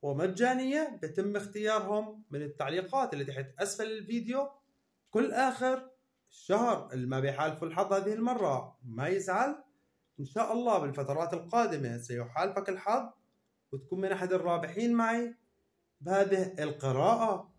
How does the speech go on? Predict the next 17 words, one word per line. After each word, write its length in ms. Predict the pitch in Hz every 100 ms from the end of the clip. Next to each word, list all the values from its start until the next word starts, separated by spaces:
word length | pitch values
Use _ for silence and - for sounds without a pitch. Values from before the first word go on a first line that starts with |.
| _ _ _ _ _
أما 160 | 160 160
الأشخاص 560 | 160 143 - 160 160
اللي 120 | 160 143
تربح 340 | 196 226 226
معي 260 | 262 247 214
قراءات 540 | - 131 131 180 214
خاصة، 680 | - 247 247 247 233 226 -
القراءة 420 | 143 143 139 151
عبارة 320 | 143 156 165 165
عن 180 | 160
كشف 320 | 165 185 185 -
كامل 540 | 220 226 233 240 233 - _ _ _ _ 139
روحاني 640 | 143 - 214 254 202 139
عاطفيًا 680 | 117 131 131 131 165 196 202
ومهنيًا 680 | 175 131 127 131 156 185 214
وتوقعات 720 | 202 139 127 127 139 160 175
الأشهر 580 | 185 247 269 190 139